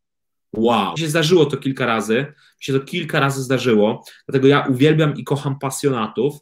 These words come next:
a, i doceniam pasjonatów i, i ja jestem zwolennikiem finalizacji, tak? Ja popiję kawę, dzisiaj chciałem, nawet popiłem kawę i chciałem powiedzieć, „Kawa jest dla tych, którzy finalizują”. To jest mój ulubiony cytat, jak piję kawę, to mówię, „Kurczę, piję kawę na kredyt, dzisiaj nic nie sfinalizowałem”. Jak wychodzę z domu,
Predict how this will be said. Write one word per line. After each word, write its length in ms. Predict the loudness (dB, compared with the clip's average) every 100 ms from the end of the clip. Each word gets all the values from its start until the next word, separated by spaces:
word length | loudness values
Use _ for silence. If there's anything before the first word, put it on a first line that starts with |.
| _ -20 _ -12
a, 220 | -8 -6
i 60 | -4
doceniam 440 | -4 -2 -4 -4
pasjonatów 720 | -6 -6 -4 -4 -4 -2 -4 -6
i, 400 | -2 0 0 -2 -2
i 400 | 2 4 2 2
ja 80 |
jestem 420 | 6 6 4 0 0
zwolennikiem 960 | 2 2 2 -2 0 2 2 -4 -8 -10
finalizacji, 840 | -4 -2 0 0 0 0 -2 -10 -2
tak? 300 | 0 0 0
Ja 240 | -2 -2 -4
popiję 400 | -8 -2 0 0
kawę, 360 | 2 -2 2 0
dzisiaj 340 | 0 0 0
chciałem, 360 | 0 -2 0 -2
nawet 220 | -4 -4
popiłem 380 | -8 -4 -4 -2
kawę 400 | -2 0 0 -2 _ _ _ _ _ _ _ _ _ _ _ _ _ _ _ -20 -8
i 60 | -4
chciałem 260 | 0 2
powiedzieć, 380 | 2 4 2 2
„Kawa 300 | -2 0 2
jest 120 | 2
dla 140 | 2 2
tych, 180 | 0
którzy 240 | -2 -4 -4
finalizują”. 680 | -4 -2 0 2 4 4 2
To 80 |
jest 140 | -4 -4
mój 160 | -4
ulubiony 480 | 0 2 4 0 0
cytat, 360 | -4 -2 -2 0
jak 200 | -2 0
piję 200 | 0 2
kawę, 320 | 0 0 -2
to 100 | -4
mówię, 200 | -4 -4
„Kurczę, 320 | -2 -4 -4
piję 220 | -4 -4
kawę 240 | -2 -4 -4
na 80 | -4
kredyt, 340 | -2 0 -2
dzisiaj 280 | -6 -4 -4
nic 140 | -4
nie 60 | -8
sfinalizowałem”. 720 | -6 -2 -2 0 0 0 -2
Jak 100 | -6
wychodzę 320 | -2 0 0
z 60 | 0
domu, 360 | 0 2 0